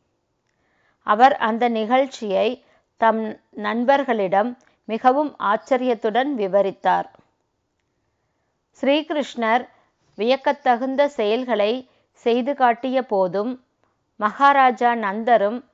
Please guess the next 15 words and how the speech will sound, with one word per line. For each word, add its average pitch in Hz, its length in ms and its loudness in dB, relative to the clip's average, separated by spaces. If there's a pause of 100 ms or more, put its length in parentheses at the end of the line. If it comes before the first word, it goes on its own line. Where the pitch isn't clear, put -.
(260)
அன்னை 240 440 -2
யசோதையும் 247 880 -2 (280)
அவரை 233 640 4 (100)
தம் 214 220 -2
அன்பான 247 680 2
குழந்தையாகவே 240 1000 0 (140)
நடத்தினார்கள். 190 840 -4 (1120)
அவரை 233 600 2
புருஷோத்தமனாகிய 247 1300 -2 (340)
முழுமுதற் 269 580 0
கடவுளாக 220 920 0 (280)
அவர்களால் 226 760 2
எண்ணி 233 300 -2
பார்க்க 233 440 0
முடியவில்லை. 185 800 -4